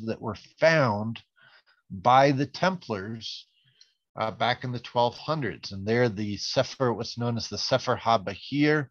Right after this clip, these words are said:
and the Zohar. And what's significant about these two texts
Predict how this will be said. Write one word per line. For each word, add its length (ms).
and 180
the 100
Zohar. 960
And 320
what's 280
significant 680
about 320
these 280
two 280
texts 760